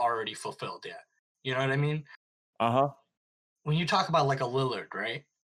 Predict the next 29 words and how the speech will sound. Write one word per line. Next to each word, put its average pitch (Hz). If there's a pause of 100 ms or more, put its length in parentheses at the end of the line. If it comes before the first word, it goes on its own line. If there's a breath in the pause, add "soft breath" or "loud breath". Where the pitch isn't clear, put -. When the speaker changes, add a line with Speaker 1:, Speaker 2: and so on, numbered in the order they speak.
(240)
Speaker 1:
You 165
can 175
clearly 175
tell 143
that -
Lillard, 147 (760)
even 156
though 160
the 147
team 147 (760)
is 143
not 143
at 131 (120)
its 135
full 139
potential, 123 (100)
right? 123
He 175
gets 143
them 135
to 127 (260 loud breath)
as 135
much 143
as 131
he 139
can 131
get 123
them 113
to 95